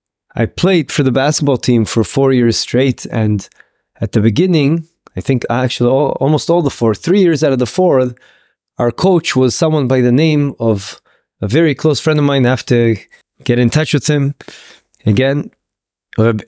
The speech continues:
Jeff Dorfman, and in his, he really helped me realize this idea that I'm speaking about right now, and I will explain. There were times we stepped on the court and we were playing a game against all kinds of teams out there,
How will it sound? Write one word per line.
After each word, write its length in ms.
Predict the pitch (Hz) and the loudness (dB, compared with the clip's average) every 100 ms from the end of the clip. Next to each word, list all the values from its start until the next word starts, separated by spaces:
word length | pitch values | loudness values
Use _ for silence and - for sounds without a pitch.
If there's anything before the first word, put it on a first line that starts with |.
| 117 | 0
Jeff 320 | 151 160 - | 2 0 0
Dorfman, 640 | 120 147 151 180 185 196 - _ _ _ _ - _ _ _ _ - | 0 0 0 0 2 0 -4 _ _ _ _ -20 _ _ _ _ -4
and 480 | 117 113 107 - - _ _ _ _ _ - | 0 2 0 -6 -14 _ _ _ _ _ 0
in 160 | 117 | 4
his, 240 | 151 196 - | 4 2 0
he 260 | 113 190 | 2 2
really 280 | 170 185 170 | 4 2 0
helped 360 | 143 202 165 - | 0 -2 -4 -2
me 260 | 135 127 - | 2 2 0
realize 580 | 123 196 156 120 120 | 0 2 2 0 -2
this 300 | - 143 - - | -2 -4 -4 -2
idea 400 | 131 110 143 123 | -2 0 2 2
that 200 | 110 110 | 2 0
I'm 160 | 107 - | 0 -4
speaking 400 | - - 123 120 | -12 -4 -2 0
about 240 | 110 101 98 | 0 0 0
right 160 | 98 | -2
now, 320 | 101 90 82 - _ _ _ _ _ | -2 -2 -4 -8 _ _ _ _ _
and 180 | 107 127 | -2 0
I 60 | |
will 240 | 127 131 120 | 2 2 2
explain. 540 | - - - 90 82 - _ _ _ _ | -2 -6 -2 -2 -4 -12 _ _ _ _
There 120 | 120 | 0
were 100 | 127 | 2
times 520 | 120 165 180 175 160 123 | 2 0 2 2 0 0
we 80 | |
stepped 340 | 117 - 170 - | -2 0 -2 0
on 120 | 139 | 0
the 80 | 120 | -2
court 340 | - 147 139 - - | 0 0 -2 -6 -10
and 160 | 110 110 | -4 0
we 80 | |
were 80 | 113 | 0
playing 300 | - 151 147 | 0 -2 0
a 60 | 123 | 2
game 440 | 117 120 120 113 - _ _ _ - | 2 2 2 -2 -10 _ _ _ -10
against 360 | 127 139 135 - | -4 0 0 -2
all 180 | 208 196 | -2 0
kinds 280 | 170 156 117 | 0 0 0
of 100 | 110 | -2
teams 320 | - 131 107 | 0 0 2
out 220 | 98 95 | 0 0
there, 320 | 101 92 101 | 0 0 -4